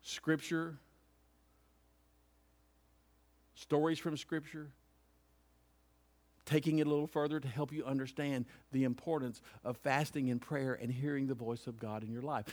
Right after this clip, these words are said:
See, here's the thing. Before I close today, I think there are a couple of things that, that are kinda takeaways.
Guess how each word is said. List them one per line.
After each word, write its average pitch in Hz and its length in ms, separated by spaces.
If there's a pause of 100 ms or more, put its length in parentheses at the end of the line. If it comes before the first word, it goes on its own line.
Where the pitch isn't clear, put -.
(120)
See, 156 120
here's 175 160
the 180 60
thing. 131 240 (180)
Before 143 220
I 139 60
close 151 240
today, 147 280
I 156 100
think 196 180
there 156 140
are 131 60
a 117 40
couple 143 280
of 117 100
things 110 280
that, 110 120 (640)
that 131 100
are 120 60
kinda 123 220
takeaways. 90 800